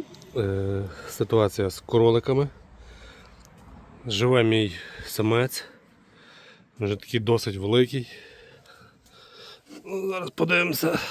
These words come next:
Зараз, якщо я піднімлю. О, підняв. Він десь, певно, вже кілограм з п'ять має. Такий кабанчик непоганий. О, буду сьогодні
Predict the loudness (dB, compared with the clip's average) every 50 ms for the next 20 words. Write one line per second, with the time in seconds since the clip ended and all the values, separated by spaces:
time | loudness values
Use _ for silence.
0 | -12 -14 -16 -20 -18 -14 -10 -8 -8 -8 -6 -6 -6 -4 0 0 2 0 0 0
1 | -2 2 6 8 8 8 8 6 2 0 -2 -4 -4 -4 -4 _ _ -16 -16 -16
2 | -14 -18 -18 -18 -18 -18 -18 -18 -18 -18 -16 _ -4 -4 0 4 4 6 6 6
3 | 4 2 0 -2 -2 -2 -2 -4 -6 -4 -2 0 0 2 2 0 0 -2 -4 -4
4 | 0 2 4 4 4 4 4 2 2 2 0 -6 -4 4 6 6 6 6 4 0
5 | 0 0 0 0 -4 -6 _ _ _ _ _ -20 -20 -20 -20 -20 -20 -20 _ _
6 | _ _ _ _ -14 -12 -10 -4 -2 0 2 0 0 -2 -6 -16 -8 2 6 6
7 | 8 10 10 8 8 8 6 2 -2 -2 -4 -14 -14 -16 -20 -20 -20 -16 _ 0
8 | 2 2 2 4 4 2 4 4 4 4 4 2 0 -2 -4 -18 -20 -20 _ -20
9 | -20 -20 -20 -20 -20 -18 -18 -16 -16 -16 -16 -16 -16 -18 -18 -18 -18 -20 _ _
10 | -20 -8 -2 0 2 2 2 4 8 8 8 10 8 6 4 2 -4 -6 -8 -8
11 | -10 -12 -8 0 4 4 6 8 8 8 8 6